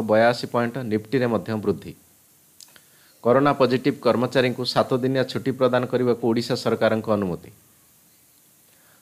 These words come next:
ତ୍ରିସ୍ତରୀୟ ପଞ୍ଚାୟତ ନିର୍ବାଚନ ପାଇଁ ନିୟୋଜିତ ହୋଇଥିବା ସମସ୍ତ କର୍ମଚାରୀଙ୍କୁ ବୁଷ୍ଟର ଡୋଜ୍ ଟିକା ଦିଆଯିବ ବୋଲି ରାଜ୍ୟ ନିର୍ବାଚନ କମିଶନର କହିଛନ୍ତି। ରାଜ୍ୟରେ ଗତ ଚବିଶ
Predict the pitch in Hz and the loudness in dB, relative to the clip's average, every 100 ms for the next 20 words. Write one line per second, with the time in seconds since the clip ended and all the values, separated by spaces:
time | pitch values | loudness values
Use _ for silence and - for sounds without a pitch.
0 | _ 120 123 156 147 147 127 117 135 131 | _ -2 0 4 4 4 2 2 2 4
1 | 139 123 113 127 - 131 127 131 127 113 | 2 2 4 2 2 -4 -2 -2 0 0
2 | 117 123 127 120 123 - 123 - 110 123 | 0 -2 -2 -2 -4 -4 -4 -2 -4 -4
3 | 117 107 101 113 127 123 113 113 101 104 | -6 -4 -2 0 0 -2 -2 -2 -2 0
4 | 131 113 120 117 - 113 - 107 107 117 | 2 2 0 -4 -6 -4 0 2 4 2
5 | 123 123 107 107 104 98 110 123 110 98 | 2 -2 0 0 2 0 0 0 0 2
6 | 113 117 110 - 107 107 110 110 104 98 | 0 0 -6 -2 -2 -2 -2 -2 -2 -4
7 | 92 80 - - _ _ _ _ _ _ | -6 -12 -16 -20 _ _ _ _ _ _
8 | _ _ _ _ _ 113 120 131 151 139 | _ _ _ _ _ 0 2 4 4 2
9 | 131 139 127 110 | 0 0 0 0